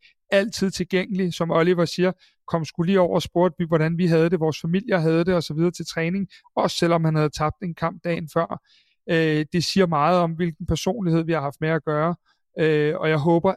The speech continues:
af hele mit hjerte, at Jes Torup, han lander det bedst mulige job for ham, øh, i den helt rigtige klub, og han får bragende succes der, hvor han er. Og jeg håber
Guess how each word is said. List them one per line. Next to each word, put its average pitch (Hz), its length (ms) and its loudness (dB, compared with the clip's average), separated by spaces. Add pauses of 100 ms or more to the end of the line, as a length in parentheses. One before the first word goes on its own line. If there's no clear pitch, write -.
af 147 220 -2
hele 190 400 -2
mit 175 180 -2
hjerte, 156 440 -2 (120)
at 147 160 -2 (140)
Jes 147 140 -2
Torup, 180 340 -6
han 156 200 -8
lander 156 340 0 (440)
det 180 100 -4 (140)
bedst 185 380 0
mulige 170 460 0 (120)
job 165 160 2 (220)
for 160 140 -2
ham, 160 300 -4 (460)
øh, 151 360 4
i 170 180 -4
den 160 180 -4
helt 185 300 -2
rigtige 170 360 -4
klub, 190 260 -2 (380)
og 151 80 -2
han 156 120 -2
får 165 260 -2
bragende 156 560 0
succes 175 480 -4
der, 170 120 2
hvor 170 200 -4
han 156 160 -2
er. 151 200 -2 (360)
Og 160 80 2
jeg 156 80 2
håber 175 440 2